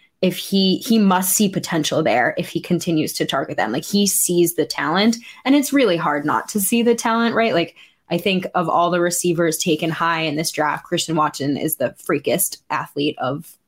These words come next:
them all. Um, but to me, it gave me confidence waiting for Christian to kinda get there that Rodgers kept going to him, because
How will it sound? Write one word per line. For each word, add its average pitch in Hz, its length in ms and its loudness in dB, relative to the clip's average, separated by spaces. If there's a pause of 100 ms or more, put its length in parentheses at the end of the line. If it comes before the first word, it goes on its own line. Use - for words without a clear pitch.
(100)
them 143 180 -2
all. 190 520 2 (360)
Um, 151 480 0 (600)
but 170 380 0 (440)
to 202 140 2
me, 170 560 2
it - 200 0
gave 175 280 2
me 175 220 4
confidence 170 640 0
waiting 190 920 4
for 233 640 2
Christian 240 500 2
to 226 80 2
kinda 160 300 -2 (140)
get 170 260 0
there 226 400 2
that 180 180 0
Rodgers 156 380 -2
kept - 320 -6
going 156 340 2
to 208 80 4
him, 226 240 4
because 175 340 2